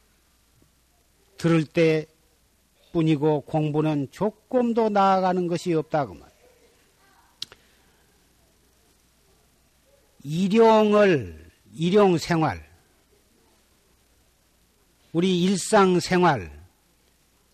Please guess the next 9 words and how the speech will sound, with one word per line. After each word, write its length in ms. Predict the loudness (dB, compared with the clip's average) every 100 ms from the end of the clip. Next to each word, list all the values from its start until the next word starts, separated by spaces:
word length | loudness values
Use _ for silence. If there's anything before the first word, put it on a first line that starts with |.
| -6
일상생활 1160 | -4 -4 0 2 2 2 0 2 2 0 -6 -18 _ _ _
앉고 680 | -4 -4 -4 _ -2 0 0
서고 560 | -4 -8 0 2 2 0
눕고 760 | -2 0 0 -4 -8 -8 -8 -18 _ _ _ _
밥 200 | -2 0
먹고 760 | 2 2 2 -2 -2 2 2 2
옷 100 | 2
입고 680 | 2 0 -2 -10 -10 -10 _ _ _ _ _ _ _
세수하고 1040 | -8 0 4 4 2 0 0 -2 -8 -20